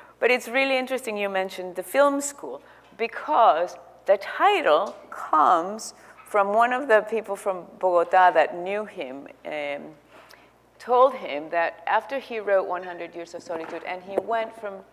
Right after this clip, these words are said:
really being a struggling writer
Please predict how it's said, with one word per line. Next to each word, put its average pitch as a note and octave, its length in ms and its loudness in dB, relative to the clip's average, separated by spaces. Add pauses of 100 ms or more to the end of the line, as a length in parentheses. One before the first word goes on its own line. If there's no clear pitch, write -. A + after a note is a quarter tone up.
(180)
really D#4+ 400 2
being A#3 560 -4
a E3+ 80 -2
struggling F3+ 840 2 (440)
writer C#3 640 6